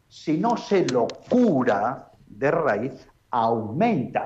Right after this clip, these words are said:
Pero ¿cuál es la función primera, primera del dolor? Llamar la atención y decir, "Señor, concéntrese, no niegue, eh, su dolor". ¿Cuál es la misión del sufrimiento? Porque hay muchas personas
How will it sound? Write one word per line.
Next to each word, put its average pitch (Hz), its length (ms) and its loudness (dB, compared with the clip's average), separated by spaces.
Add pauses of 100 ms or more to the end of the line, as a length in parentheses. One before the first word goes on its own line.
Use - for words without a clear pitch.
Pero 202 180 4
¿cuál 330 160 2
es 285 60 2
la 262 120 2
función 233 500 -2
primera, 170 760 -2
primera 151 380 0
del 143 220 -2
dolor? 127 280 -2 (160)
Llamar 254 360 0
la 269 80 2
atención 240 500 0 (100)
y 208 80 -4
decir, 208 320 0
"Señor, 214 540 0 (260)
concéntrese, 247 1000 0 (460)
no 202 440 2
niegue, 226 680 0
eh, 170 220 -2
su 175 300 -2
dolor". 175 400 2 (200)
¿Cuál 359 240 4
es 175 140 0
la 160 120 2
misión 170 440 -2
del 147 140 0
sufrimiento? 135 1080 0 (240)
Porque 196 240 2
hay 294 60 2
muchas 247 260 2
personas 202 640 -2